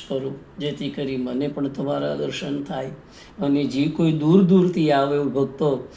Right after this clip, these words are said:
એમને પણ પ્રભુ તમારા દર્શનનો લાભ મળે, તમારા ગુણાનુવાદ ગાય અને તેઓના પાપો બળીને ભસ્મ થઈ જાય.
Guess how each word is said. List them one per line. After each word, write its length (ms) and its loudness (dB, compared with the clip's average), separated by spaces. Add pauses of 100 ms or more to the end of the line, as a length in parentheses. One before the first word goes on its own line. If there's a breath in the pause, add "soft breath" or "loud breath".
(180 loud breath)
એમને 260 0
પણ 200 -6
પ્રભુ 520 -4
તમારા 300 -4
દર્શનનો 680 -6
લાભ 300 -4
મળે, 440 0 (420 loud breath)
તમારા 380 -4
ગુણાનુવાદ 920 2
ગાય 320 0 (320 loud breath)
અને 240 -2
તેઓના 600 -4 (300 loud breath)
પાપો 360 -2
બળીને 440 -4
ભસ્મ 480 -10
થઈ 220 -8
જાય. 300 -6